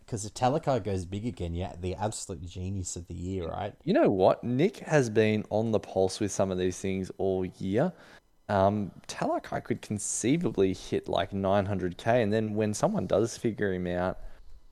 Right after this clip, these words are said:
Speaker 2: I don't hate it. I don't hate it at all. I think,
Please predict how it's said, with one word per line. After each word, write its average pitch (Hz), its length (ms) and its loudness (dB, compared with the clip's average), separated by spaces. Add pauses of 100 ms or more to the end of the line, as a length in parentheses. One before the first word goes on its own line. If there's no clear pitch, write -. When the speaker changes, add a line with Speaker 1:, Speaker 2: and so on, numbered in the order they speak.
(640)
Speaker 2:
I 135 120 -8
don't 226 220 0
hate 104 340 2
it. 80 220 0 (400)
I 151 100 -2
don't 320 220 0
hate 113 260 4
it 98 100 6
at 90 160 2
all. 120 220 6
I 143 100 -2
think, 262 340 -6